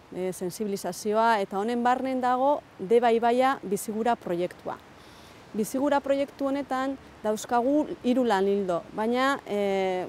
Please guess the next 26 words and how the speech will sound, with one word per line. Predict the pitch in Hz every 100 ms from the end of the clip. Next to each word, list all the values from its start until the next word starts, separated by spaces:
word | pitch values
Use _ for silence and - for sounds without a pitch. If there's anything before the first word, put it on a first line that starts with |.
| -
herritarrei | - 202 240 262 247 247 254 233 160 -
edo | 196 190 190
herritarrek | 190 226 247 240 -
parte | 247 240 262
hartzen | 233 240 240
duten | 233 247 247
lan | 220 233 233 233
ildo | 233 233 233
hori, | 233 247 262 269 -
eh, | 190 196 185 180 165 - - - - - - -
aipatzea | 208 220 220 254
gustatuko | 240 208 214 240 240
litzaidake. | 196 - 208 196 185 170 175 - - - - - -
Proiektu | 202 226 - 254
hori | 254 285 -
Ibai | 214 220 226
Lagun | 208 190 202
da, | 233 262 285 - - - -
eta | 247 254 294 302 - -
nahi | 233 240
ditugu | 262 285 277 302 311
Ibaiaren | 233 226 269 285 277
aldeko | 277 277 254 - 269 285 - - - -
herritar | 220 240 - 285 285
aktiboak | 208 - - 254 220 190 170 170
sustatzea. | - 202 - 202 - 196 175